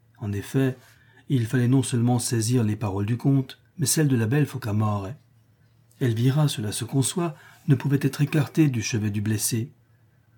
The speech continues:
Et elle lui parlerait certainement en italien,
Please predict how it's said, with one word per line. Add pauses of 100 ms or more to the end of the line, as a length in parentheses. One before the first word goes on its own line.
(360)
Et
elle
lui
parlerait
certainement
en
italien,